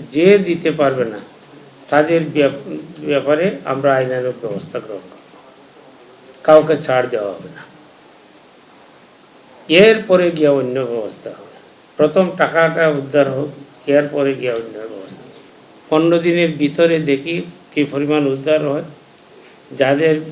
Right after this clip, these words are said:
যারা উদ্ধার হ-, যারা দিতে অক্ষম হবে, যারা দিতে অনীহা প্রকাশ করবে, তাদের বিরুদ্ধে আমরা কি ব্যবস্থা নিয়েছি,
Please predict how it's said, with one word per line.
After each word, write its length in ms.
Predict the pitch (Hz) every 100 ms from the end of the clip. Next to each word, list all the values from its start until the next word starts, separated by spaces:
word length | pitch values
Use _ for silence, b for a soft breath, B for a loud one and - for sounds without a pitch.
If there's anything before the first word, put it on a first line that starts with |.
| 196 190 139
যারা 420 | 139 147 147 160 165 143
উদ্ধার 420 | 139 143 165 147
হ-, 240 | 139 - - - - - - - - - - - - - - 127
যারা 280 | 139 160 156
দিতে 600 | 135 139 - 165 160 190
অক্ষম 500 | 147 143 - 180 160
হবে, 320 | 139 127 127 120 - -
যারা 260 | 139 143 151
দিতে 300 | 127 - 156
অনীহা 440 | 139 139 156 165
প্রকাশ 340 | 156 135 139 131
করবে, 220 | 147 127 135
তাদের 280 | 135 139 147 135
বিরুদ্ধে 500 | 131 143 143 160 - - B B B B
আমরা 340 | 135 143 151
কি 280 | 151 - 160
ব্যবস্থা 600 | 156 135 143 156 - 180
নিয়েছি, 440 | 156 135 127 -